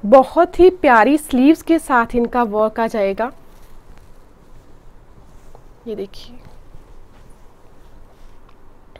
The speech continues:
ये sleeves का work रहेगा fully embroidered pattern रहेगा। और ये, अ,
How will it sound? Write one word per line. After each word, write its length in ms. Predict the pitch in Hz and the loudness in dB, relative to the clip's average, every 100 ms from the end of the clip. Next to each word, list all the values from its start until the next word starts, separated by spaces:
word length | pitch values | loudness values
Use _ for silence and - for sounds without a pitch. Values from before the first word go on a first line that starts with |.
| - - - _ - - - - - | -20 -20 -20 _ -20 -20 -20 -20 -8
ये 160 | 240 247 | -4 -4
sleeves 420 | - 247 269 - | -2 0 0 0
का 160 | 294 | 0
work 340 | 277 240 240 254 | 0 0 -2 -4
रहेगा 420 | 240 233 240 285 - - - _ _ | -4 -2 -4 -6 -10 -20 -20 _ _
fully 300 | 269 285 339 349 - | -2 0 2 0 0
embroidered 580 | 262 233 220 202 233 233 - | -2 2 2 4 2 0 -2
pattern 440 | 214 - 240 247 | -2 -2 -6 -6
रहेगा। 500 | 233 233 233 240 262 - _ _ - - - - - - | -4 -2 -2 -2 -6 -8 _ _ -20 -20 -20 -20 -20 -4
और 160 | 277 294 | 2 2
ये, 400 | 277 302 330 359 | 4 2 2 0
अ, 480 | 359 - 233 226 | -4 -8 -4 -2